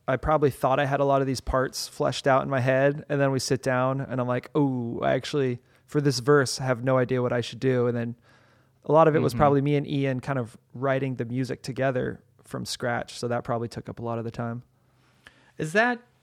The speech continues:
Speaker 2: uh, common occurrence for you, that you go in with, um, an idea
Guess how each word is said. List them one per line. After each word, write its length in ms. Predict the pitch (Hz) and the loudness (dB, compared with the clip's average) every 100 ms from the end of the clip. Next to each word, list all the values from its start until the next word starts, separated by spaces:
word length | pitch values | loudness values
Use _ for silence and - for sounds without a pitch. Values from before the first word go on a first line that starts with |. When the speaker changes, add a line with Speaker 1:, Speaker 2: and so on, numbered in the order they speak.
| - | 0
Speaker 2:
uh, 560 | 190 165 139 127 113 113 - _ _ _ _ _ | 0 2 0 0 -2 -6 -16 _ _ _ _ _
common 440 | - 143 143 151 | -4 -2 -2 -4
occurrence 920 | 156 - 165 160 160 165 - - - _ _ _ | -6 -4 -2 -2 -2 -6 -16 -18 -20 _ _ _
for 200 | _ - | _ -6
you, 320 | 165 165 165 160 | -4 0 -2 0
that 180 | 151 | -2
you 140 | 127 131 | 0 -2
go 260 | 139 131 135 | 2 2 2
in 220 | 135 131 | 0 0
with, 340 | 127 123 _ 127 | 0 -2 _ 0
um, 500 | 120 117 113 113 110 _ _ _ _ _ _ _ _ _ _ _ _ _ _ - | 2 0 -2 -4 -8 _ _ _ _ _ _ _ _ _ _ _ _ _ _ -4
an 100 | 131 | 0
idea 680 | 123 117 117 117 117 123 | 0 0 0 0 0 -4